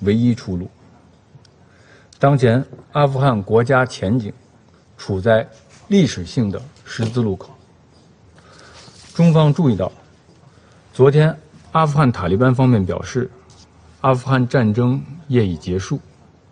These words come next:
将协商建立开放包容的伊斯兰政府，并采取负责任行动，确保阿富汗公民和外国驻阿使团安全。中方期待这些表态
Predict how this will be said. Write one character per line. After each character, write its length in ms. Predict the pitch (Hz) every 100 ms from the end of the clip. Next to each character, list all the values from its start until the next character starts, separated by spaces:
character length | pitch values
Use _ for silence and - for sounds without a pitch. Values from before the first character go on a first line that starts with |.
| _ _ - - _
将 240 | - 156
协 280 | 127 - 123
商 240 | 135 147
建 240 | 139 156 127
立 180 | 104 92
开 240 | - 143 143
放 240 | 127 104
包 220 | 98 143
容 220 | 139 98 98
的 120 | 92
伊 140 | 123
斯 160 | 117 127
兰 160 | 110
政 160 | 117 120
府， 240 | 92 - - _ _ _ _ _ _ - _ _ _ _
并 200 | 156 127
采 260 | - 110
取 180 | 127 101
负 220 | 90 - 151
责 160 | 110
任 140 | 123 131
行 240 | - 87
动， 140 | 107 123 - _ _ _ - - _
确 240 | - - 151
保 180 | 98 95
阿 100 | 127
富 140 | 127 131
汗 180 | 120
公 240 | 98 143 147
民 240 | 98 95 117
和 220 | - 107
外 320 | 104 151 143
国 280 | 92 92 101 -
驻 160 | - 131
阿 200 | 123 123
使 280 | 120 - 90
团 200 | - 90
安 220 | - 127
全。 180 | 120 - 110 143 - - - - - _ _ _ _ _ _ _ _ _ _ - - - _
中 140 | 185
方 220 | 180 175
期 160 | 165 175
待 220 | 156 117
这 160 | - 143
些 160 | 120
表 320 | 131 - 76 80
态 200 | 131